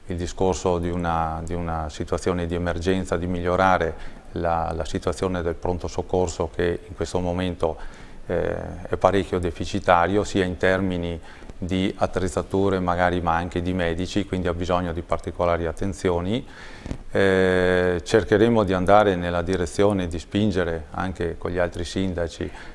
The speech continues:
per, eh, agevolare quel finanziamento che era stato in un certo qual modo, eh, promesso,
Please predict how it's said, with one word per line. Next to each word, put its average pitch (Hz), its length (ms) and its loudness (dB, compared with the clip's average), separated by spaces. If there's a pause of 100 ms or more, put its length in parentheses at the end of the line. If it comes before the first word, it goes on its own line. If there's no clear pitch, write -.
(160)
per, 95 360 4
eh, 90 380 4
agevolare 92 640 2
quel 87 160 -2
finanziamento 90 1040 -2 (320)
che - 140 0
era 87 180 4
stato 92 520 2
in 87 80 -4
un 85 100 -6
certo 90 280 -2
qual 90 180 -2
modo, 87 400 -2 (180)
eh, 95 60 -6 (300)
promesso, 92 720 2